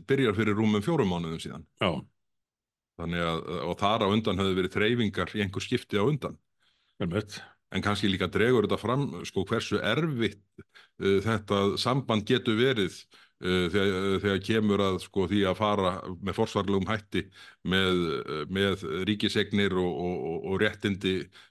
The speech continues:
Speaker 1: slíkra, eh, fyrirtækja. Eh, maður verður að gefa sér að, að stjórnendur Landsbankans telji þetta hafa, vera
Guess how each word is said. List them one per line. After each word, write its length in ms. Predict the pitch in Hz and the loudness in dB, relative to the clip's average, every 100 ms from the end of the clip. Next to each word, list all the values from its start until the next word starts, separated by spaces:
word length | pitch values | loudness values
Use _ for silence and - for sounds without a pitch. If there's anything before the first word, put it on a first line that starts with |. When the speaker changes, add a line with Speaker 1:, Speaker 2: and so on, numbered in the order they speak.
| - | -14
Speaker 1:
slíkra, 640 | 82 101 98 95 95 80 | -6 -2 0 0 0 -2
eh, 400 | 95 - - - | -6 -14 -16 -8
fyrirtækja. 560 | - 151 139 117 90 90 | -2 0 2 0 0 -2
Eh, 400 | 82 82 87 90 - - - _ - - | -2 -4 -6 -6 -10 -16 -20 _ -10 -2
maður 240 | 98 92 | 2 2
verður 140 | 87 90 | 2 0
að 40 | |
gefa 380 | - 104 143 117 | 2 4 4 2
sér 200 | - 90 | 0 0
að, 180 | 85 82 | 0 -4
að 340 | 78 85 85 80 | -4 -2 -2 -2
stjórnendur 400 | 104 95 101 90 | -2 0 0 2
Landsbankans 720 | 98 113 - 90 92 82 - - - _ | 0 0 -2 -4 -4 -4 -8 -14 -20 _
telji 300 | - 98 101 | -2 0 2
þetta 180 | 92 90 | 2 0
hafa, 220 | 90 92 87 | 0 0 0
vera 240 | 92 90 | 0 0